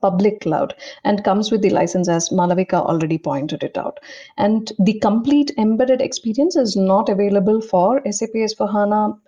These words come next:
Extended and also for on-premise solution.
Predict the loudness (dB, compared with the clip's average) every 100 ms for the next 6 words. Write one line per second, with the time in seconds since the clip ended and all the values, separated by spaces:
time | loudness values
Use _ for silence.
0 | _ -6 -4 -2 0 2 0 0 -2 0
1 | -2 -8 -2 0 0 -2 -2 0 0 -2
2 | -2 -4 -2 -4 -4 -4 -6 -6 -8 -10